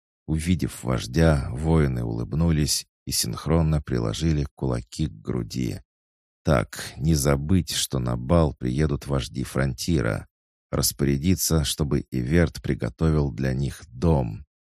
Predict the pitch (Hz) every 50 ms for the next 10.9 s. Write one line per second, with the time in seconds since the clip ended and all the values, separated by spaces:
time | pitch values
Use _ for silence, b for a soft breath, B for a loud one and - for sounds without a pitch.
0 | _ _ _ _ _ _ _ 107 104 92 - _ - 64 58 52 - - - -
1 | 62 58 - - 65 53 - _ - 67 64 62 62 62 60 64 65 71 78 76
2 | - - 73 69 71 71 69 67 69 _ _ _ _ - 62 57 62 73 76 76
3 | 73 71 62 57 58 58 57 55 60 76 76 71 - - - 71 67 67 67 62
4 | - - - - - - 78 - - 71 69 69 65 57 69 67 62 58 - 62
5 | 60 58 57 57 58 62 64 60 58 - - - 62 55 50 - - 52 50 50
6 | - _ _ _ _ _ _ _ _ _ _ _ _ _ _ _ _ _ _ -
7 | 80 80 85 85 85 87 76 - - - 80 69 71 71 78 82 85 85 80 76
8 | - - - - 76 64 58 67 69 - - - 76 76 73 69 - - 76 71
9 | - - - 78 76 69 - - - - 69 65 69 80 85 82 71 62 55 55
10 | - _ _ - 60 65 78 - 82 87 87 82 64 58 53 - -